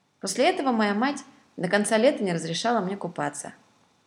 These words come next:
хотя мы продолжали ходить на Уолденский пруд каждую субботу, чтобы Мари смог поплюхаться в свое удовольствие. Кто-то убедил моих родителей, будто это для него полезно, и мать неуклонно следила за тем, чтобы он плавал,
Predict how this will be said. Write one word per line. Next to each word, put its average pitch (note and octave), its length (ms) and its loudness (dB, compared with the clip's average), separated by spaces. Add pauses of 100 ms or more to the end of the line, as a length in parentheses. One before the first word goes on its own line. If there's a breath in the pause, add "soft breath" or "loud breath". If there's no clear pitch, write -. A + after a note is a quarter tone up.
хотя G3+ 240 2
мы G3+ 160 2
продолжали F3+ 640 4
ходить D3+ 340 -4
на D3+ 140 0
Уолденский D3+ 500 -6
пруд A#3+ 300 -4
каждую D#3 360 -2
субботу, C#3+ 500 -10 (540 loud breath)
чтобы F3 320 2
Мари F3 280 4
смог E3+ 260 -2
поплюхаться E3 560 -4
в - 60 -14
свое D#3 400 -4
удовольствие. C#3+ 760 -8 (1600 loud breath)
Кто-то D4+ 380 4
убедил G#3 500 2
моих A3 300 2
родителей, G3 560 0
будто G#3+ 360 -2
это A3 360 -2
для A3 120 0
него A3+ 200 0
полезно, F#3 600 -2 (380 loud breath)
и F3 80 0
мать B3+ 280 2
неуклонно F#3+ 500 2
следила E3+ 460 -2
за D#3 120 -4
тем, D#4 220 -6
чтобы F3+ 320 -2
он B3+ 180 0
плавал, C#3+ 400 -4